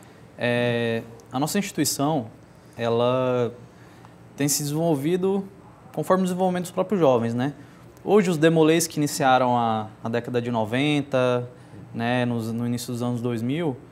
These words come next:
então, se tornaram agora liderança adulta.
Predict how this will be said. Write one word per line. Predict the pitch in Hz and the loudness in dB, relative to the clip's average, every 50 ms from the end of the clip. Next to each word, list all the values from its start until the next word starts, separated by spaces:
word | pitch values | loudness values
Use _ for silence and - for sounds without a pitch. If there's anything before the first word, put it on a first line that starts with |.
| - - - - - - - - | -20 -20 -20 -20 -20 -20 -20 -10
então, | - - 151 160 180 190 202 208 208 196 196 - - - - - - - - - - - - - - - - - | -4 0 0 2 2 2 2 2 0 0 -4 -8 -16 -20 -20 -20 -20 -20 -20 -20 -20 -20 -20 -20 -20 -20 -16 -10
se | - - - - 147 135 | -8 -6 -4 -2 -4 -4
tornaram | - - 180 170 165 165 160 160 170 | -2 0 2 2 4 4 4 4 4
agora | 170 165 160 160 170 | 4 4 4 2 2
liderança | 165 170 170 165 165 165 165 170 165 - | 2 0 0 0 0 0 0 -2 -2 -2
adulta. | 202 175 151 139 135 135 - 117 | -2 0 -2 -2 -2 -4 -6 -10